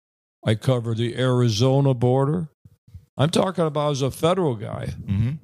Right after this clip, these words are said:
Speaker 1: And then sheriff for twenty-four years. When this issue came up about immigration, and we had two state laws passed, state laws, human smuggling,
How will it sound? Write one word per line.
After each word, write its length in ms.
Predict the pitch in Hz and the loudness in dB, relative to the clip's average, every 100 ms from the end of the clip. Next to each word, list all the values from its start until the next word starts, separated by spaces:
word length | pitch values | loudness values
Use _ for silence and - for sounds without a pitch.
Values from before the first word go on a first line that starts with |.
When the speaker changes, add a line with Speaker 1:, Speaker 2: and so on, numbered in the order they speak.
| - - | -16 -16
Speaker 1:
And 80 | - | -4
then 180 | 110 127 | 0 2
sheriff 500 | 117 - 147 156 170 165 | 2 0 0 0 -2 -4
for 120 | 151 | -6
twenty-four 680 | - 156 160 151 - 160 151 | -4 -4 -2 -4 -2 0 2
years. 440 | 147 175 180 151 - - - - - - - - - - - - - - - - | 2 0 -2 -4 -8 -8 -10 -12 -12 -18 -14 -10 -8 -8 -10 -12 -14 -20 -20 -4
When 220 | - 104 113 | -2 0 2
this 240 | 120 - | 0 0
issue 360 | 151 - 147 139 | -2 -2 -4 -4
came 320 | - 143 139 | 0 0 0
up 240 | 143 151 135 | -4 -6 -6
about 400 | 123 131 123 135 | 0 0 2 0
immigration, 880 | 139 135 117 127 131 127 - 196 - _ _ _ _ _ _ _ _ - | 0 0 0 2 0 -2 -8 -10 -12 _ _ _ _ _ _ _ _ -4
and 160 | 117 | 0
we 200 | 117 123 | 2 2
had 380 | 123 127 120 110 - | 2 0 -4 -8 -2
two 200 | - 147 | 2 2
state 440 | - - 147 135 | 0 -2 -2 -2
laws 720 | 127 131 139 147 156 135 - - - _ - | -2 0 0 0 0 -4 -8 -14 -20 _ -2
passed, 600 | 147 151 170 - - - | 0 0 -2 -4 -8 -4
state 380 | - - 190 - | 0 2 2 0
laws, 520 | 143 127 127 123 - - - - - - _ | 0 0 0 -2 -6 -14 -20 -20 -20 -20 _
human 320 | 113 131 135 | 2 4 4
smuggling, 760 | 120 - 139 143 143 151 156 | 2 0 0 0 -2 -4 -6